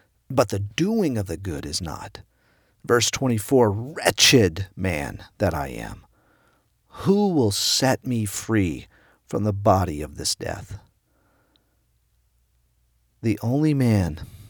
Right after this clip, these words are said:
that we're left with to trust, if we're not trusting Jesus, is ourself. "Nothing good dwells in my flesh, and I am wretched." When I was a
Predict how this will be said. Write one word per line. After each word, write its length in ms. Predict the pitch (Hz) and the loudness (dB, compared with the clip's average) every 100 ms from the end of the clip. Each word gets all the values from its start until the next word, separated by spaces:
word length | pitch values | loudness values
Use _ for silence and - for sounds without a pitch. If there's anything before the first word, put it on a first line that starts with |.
| - _ | -20 _
that 180 | 107 92 | 0 2
we're 140 | 113 | 2
left 400 | 104 107 104 - | 2 2 0 -2
with 260 | 98 90 - | -4 -6 -6
to 80 | 95 | -8
trust, 600 | - 85 - - - - _ _ _ _ _ _ _ | -4 -4 -4 -4 -8 -10 _ _ _ _ _ _ _
if 320 | - 117 110 - | -4 -4 -4 -2
we're 240 | 110 101 | 0 2
not 760 | 107 117 120 123 117 76 - - _ | 0 0 0 2 2 -2 -6 -14 _
trusting 580 | - - 82 - 92 85 | -10 -6 -4 -4 -6 -8
Jesus, 600 | 95 78 78 71 - - _ _ _ _ _ _ - | -8 -8 -8 -10 -10 -12 _ _ _ _ _ _ -8
is 140 | 90 | -6
ourself. 640 | 67 71 87 64 - - - _ _ _ _ _ _ _ _ _ _ | -4 -4 -2 -4 -6 -14 -20 _ _ _ _ _ _ _ _ _ _
"Nothing 500 | 85 92 113 113 143 | -6 -2 0 2 0
good 240 | 131 131 127 | 2 4 2
dwells 380 | 123 123 120 120 | 2 4 4 2
in 100 | 113 | 0
my 160 | 110 | 0
flesh, 560 | 104 85 85 85 - - _ _ _ _ _ _ _ 98 | 0 -4 -10 -10 -14 -16 _ _ _ _ _ _ _ -6
and 120 | 95 | -4
I 100 | 90 | -2
am 140 | 85 | -4
wretched." 520 | 73 67 - - - - _ _ _ _ _ _ _ _ _ _ _ - | -6 -6 -8 -12 -14 -20 _ _ _ _ _ _ _ _ _ _ _ -6
When 140 | 113 | 2
I 80 | 120 | 6
was 160 | 117 104 | 6 6
a 300 | 95 98 | 2 0